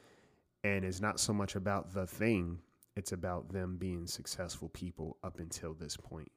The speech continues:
and continuing to. And this is just, like, a byproduct of their success. Everything that you, you, you attain is a byproduct of you treating your success,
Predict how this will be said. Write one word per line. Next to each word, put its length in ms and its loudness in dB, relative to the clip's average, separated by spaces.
and 140 -6
continuing 560 -6
to. 320 -10
And 180 -8
this 240 -2
is 140 -6
just, 340 -4
like, 260 -6
a 40 -6
byproduct 680 0
of 140 6
their 120 -4
success. 640 -6
Everything 360 12
that 140 10
you, 400 8
you, 220 6
you 320 2
attain 680 0
is 100 -2
a 60 -2
byproduct 640 0
of 220 -4
you 360 0
treating 280 2
your 140 2
success, 480 -2